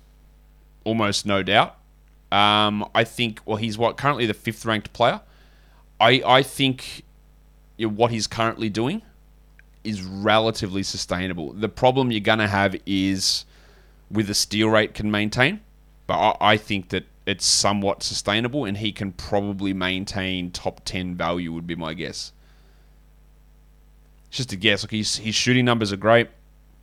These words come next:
I mean, his field goal percentage, he's not shooting any threes at all, and that, that helps him. Um, he's getting to the line more than a lot of other people, and he's hitting them at a high rate. The steals are at three per game. I, I think that does drop down, but I still think he can go over two.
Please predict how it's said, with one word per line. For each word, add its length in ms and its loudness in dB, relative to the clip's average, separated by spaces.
I 20 -6
mean, 120 0
his 100 -2
field 220 2
goal 80 6
percentage, 320 -2
he's 100 -4
not 140 -4
shooting 260 -2
any 140 -2
threes 280 -2
at 60 -2
all, 160 2
and 80 -2
that, 140 -4
that 160 0
helps 260 -2
him. 160 -4
Um, 440 4
he's 140 -8
getting 220 -4
to 80 -6
the 60 -2
line 280 0
more 220 2
than 100 -2
a 40 0
lot 180 2
of 60 0
other 140 4
people, 400 0
and 120 -4
he's 100 -4
hitting 220 0
them 160 2
at 80 4
a 40 4
high 180 6
rate. 360 4
The 80 -4
steals 380 2
are 40 4
at 80 -2
three 220 2
per 220 0
game. 260 4
I, 220 -4
I 40 6
think 220 2
that 160 2
does 220 2
drop 240 -2
down, 320 0
but 80 0
I 40 0
still 180 0
think 180 0
he 100 0
can 140 -4
go 220 6
over 160 -2
two. 340 -4